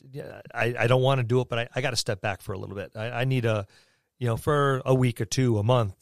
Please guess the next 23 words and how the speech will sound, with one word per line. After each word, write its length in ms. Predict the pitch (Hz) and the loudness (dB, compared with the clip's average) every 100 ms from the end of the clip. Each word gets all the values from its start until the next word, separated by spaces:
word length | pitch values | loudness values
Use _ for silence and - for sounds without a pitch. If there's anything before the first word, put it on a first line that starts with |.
| - _ | -20 _
you 80 | 131 | -10
know, 80 | 110 | -6
a 40 | |
couple 220 | 101 127 120 | -4 -2 0
months. 260 | 110 104 | 0 -2
Yeah, 220 | 127 120 | -4 -4
it 360 | 123 127 127 123 | -4 -4 -4 -2
sucks 280 | - - - | -2 -2 -2
for 60 | |
me 200 | 113 123 | -2 -2
to 80 | 120 | -2
step 260 | 101 120 - | -2 -4 -2
away, 180 | 120 120 | 0 0
and 100 | 107 | 0
it's, 120 | 104 | -2
it's 240 | 107 110 - | -4 -6 -6
gonna, 320 | 110 107 101 | -4 -4 -6
you 100 | 147 110 | -10 -8
know, 80 | 104 | -6
really, 300 | 107 117 110 | -2 -2 -2
really 300 | 117 117 104 | 0 0 0
bother 340 | 104 120 156 | 0 0 0
me. 220 | 175 190 | 0 -2